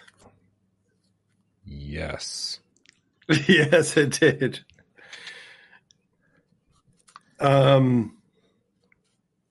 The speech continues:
Speaker 2: <clears throat> is there a teleporter?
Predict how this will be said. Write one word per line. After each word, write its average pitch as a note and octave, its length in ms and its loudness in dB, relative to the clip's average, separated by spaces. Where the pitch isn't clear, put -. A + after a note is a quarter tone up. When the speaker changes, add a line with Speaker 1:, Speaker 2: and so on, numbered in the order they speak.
Speaker 2:
<clears throat> E3 580 0
is C#3 120 0
there D#3 140 4
a D3 100 0
teleporter? B2 1080 0